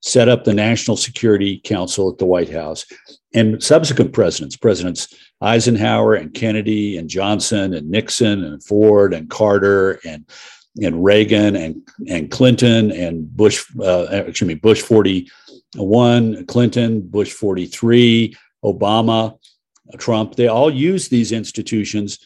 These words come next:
to confront the challenges of their times. So one of the things that is that President Bush created, first of all, the Bush Doctrine, which is we would, we will fight them there,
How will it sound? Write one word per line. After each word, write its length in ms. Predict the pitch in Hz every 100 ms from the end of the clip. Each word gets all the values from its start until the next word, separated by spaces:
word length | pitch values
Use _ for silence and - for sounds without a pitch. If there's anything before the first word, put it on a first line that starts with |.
| _ _
to 100 | -
confront 380 | 107 135 127 113
the 80 | 110
challenges 560 | - 120 113 101 92 87
of 100 | 101
their 180 | 127
times. 460 | 135 104 71 - -
So 480 | - - 110 104 - - - - _
one 200 | 113 135
of 80 | 131
the 100 | 110
things 320 | 123 117 117
that 220 | 110 107
is 320 | 101 98 98
that 160 | 104 -
President 420 | 113 110 117 104 _
Bush 420 | 107 101 98 - - _ -
created, 340 | 117 98 87
first 220 | 123 127
of 60 | 113
all, 120 | 101
the 180 | 95 - -
Bush 280 | 104 104
Doctrine, 440 | - 110 101 92 85
which 200 | 90 120
is 140 | 95
we 160 | 107 107
would, 340 | 110 104 110 -
we 400 | 107 120 107 110
will 220 | 107 104
fight 340 | - 117 131 131
them 180 | 131
there, 360 | 120 104 98